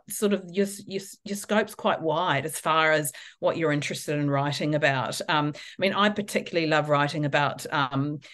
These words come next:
you know, soft adventure, active travel and wellness travel. So, I, I, so, um, you know, those are sort of the areas that I just love it when I get it, an opportunity to <laughs> experience something or,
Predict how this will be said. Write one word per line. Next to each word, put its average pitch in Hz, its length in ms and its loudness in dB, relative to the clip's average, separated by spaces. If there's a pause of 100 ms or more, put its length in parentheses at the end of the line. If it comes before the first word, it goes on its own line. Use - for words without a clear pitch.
(120)
you 170 100 -4
know, 156 80 2
soft - 360 -2
adventure, 160 380 2
active 165 320 -6
travel 151 360 0
and 151 180 0
wellness 147 340 2
travel. 135 320 -2
So, 180 160 4
I, 170 320 6
I, 170 140 -2
so, 165 320 6 (600)
um, 170 240 0
you 196 100 4
know, 165 140 6
those 170 260 6
are 170 60 -8
sort 165 180 0
of 147 220 -2
the 160 280 -2
areas 147 300 4
that 147 240 2
I 160 100 -2
just 143 220 -6
love 139 180 0
it 135 80 -2
when 143 140 0
I 143 220 2
get 135 280 -4
it, 151 140 -4
an 151 100 -2
opportunity 143 560 -2
to 156 180 0
<laughs> - 80 -4
experience 208 500 2
something 180 280 0
or, 156 240 2